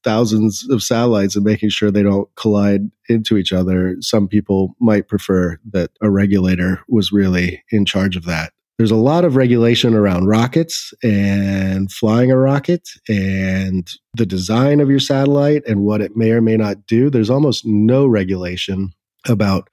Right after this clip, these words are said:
what actually happens to your satellite after you've placed it in orbit, and are you responsible for disposing of it in some sound way? And to my knowledge, New Zealand,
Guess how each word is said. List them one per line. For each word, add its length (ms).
what 160
actually 600
happens 460
to 100
your 140
satellite 560
after 320
you've 220
placed 360
it 180
in 140
orbit, 440
and 240
are 100
you 180
responsible 960
for 500
disposing 640
of 120
it 220
in 140
some 520
sound 640
way? 640
And 220
to 100
my 220
knowledge, 600
New 240
Zealand, 680